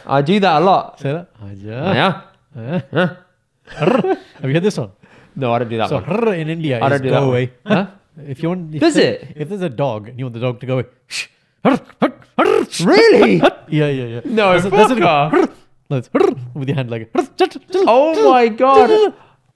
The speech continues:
Speaker 1: 'Cause if you do that in England, it is, is, it's as if you're hitting on them, like, rrr.
Speaker 2: Yeah, yeah.
Speaker 1: Yeah.
Speaker 2: Well, if you do the eyebrow raise.
Speaker 1: The eyebrow raise.
Speaker 2: Oh, funny thing here. Uh, I had a guy, I remember in, uh, he's in uni as well. Well, sc-, no, school, secondary school, Punjabi guy.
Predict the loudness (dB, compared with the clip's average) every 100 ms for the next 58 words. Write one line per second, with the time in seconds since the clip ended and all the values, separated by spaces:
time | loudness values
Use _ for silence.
0 | -2 0 0 0 0 2 2 0 -4 0
1 | 0 0 -2 -2 -4 -4 -6 -6 -8 -12
2 | -12 -10 -6 -4 -2 -2 -2 -2 -4 -4
3 | -4 -4 -4 -6 -10 _ _ _ _ _
4 | _ -16 -12 -10 -8 -6 -4 -4 -8 -6
5 | -4 0 0 -2 -4 -6 -10 -10 _ _
6 | -4 -2 0 -2 -2 -6 -10 -14 -14 -12
7 | -12 -10 -14 -14 -16 -16 -16 -14 -16 -12
8 | -8 -8 -8 -12 -10 -14 -18 _ _ _
9 | _ -20 -18 -18 -16 -16 -16 -18 -16 -18
10 | -20 -14 -12 -10 -10 -12 -12 -14 -16 _
11 | _ _ _ _ _ _ _ -20 -20 _
12 | -6 -6 -2 -4 -4 _ -10 -10 -14 -16
13 | -12 -12 -10 -12 -14